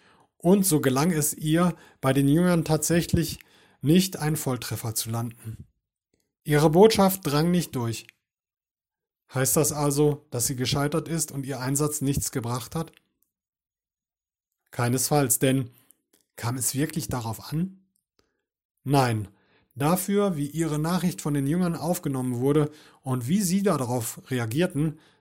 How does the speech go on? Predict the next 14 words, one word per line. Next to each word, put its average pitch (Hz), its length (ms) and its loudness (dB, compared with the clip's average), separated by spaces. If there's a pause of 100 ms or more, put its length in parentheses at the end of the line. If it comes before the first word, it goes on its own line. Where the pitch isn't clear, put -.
war 117 220 -2
sie 110 100 -2
nicht 120 200 -4
verantwortlich. 107 720 -8 (2250)
Maria 143 480 2
hatte 175 180 -2
eine 127 200 -4
Botschaft 147 520 -4
von 143 160 -2
Jesus, 117 460 -2
ihrem 135 180 -4
Herrn, 131 320 0
zu 135 120 -4
überbringen. 117 520 -4